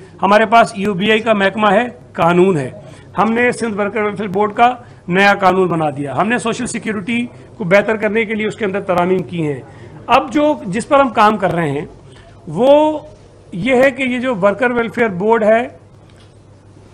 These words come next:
सोशल सिक्योरिटी है, माइंस वर्कर्स वेलफेयर ऑर्गेनाइजेशन है, ईओबीआई है, इन तमाम महकमों को मर्ज करेंगे और एक अम्ब्रेला लॉ बनाएंगे।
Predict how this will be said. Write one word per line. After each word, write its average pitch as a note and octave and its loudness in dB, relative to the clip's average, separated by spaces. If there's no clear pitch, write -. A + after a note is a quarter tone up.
सोशल G#3+ 0
सिक्योरिटी A3+ -4
है, A#3 2
माइंस G#3+ 2
वर्कर्स G#3+ -2
वेलफेयर G#3 -4
ऑर्गेनाइजेशन G3 0
है, A3+ 0
ईओबीआई G#3 4
है, G#3+ 2
इन C4 2
तमाम A3+ 2
महकमों G#3+ 0
को A#3 -2
मर्ज E3+ -2
करेंगे A#3 -2
और A#3 2
एक C4 0
अम्ब्रेला A#3+ 2
लॉ G3 6
बनाएंगे। C#3 -4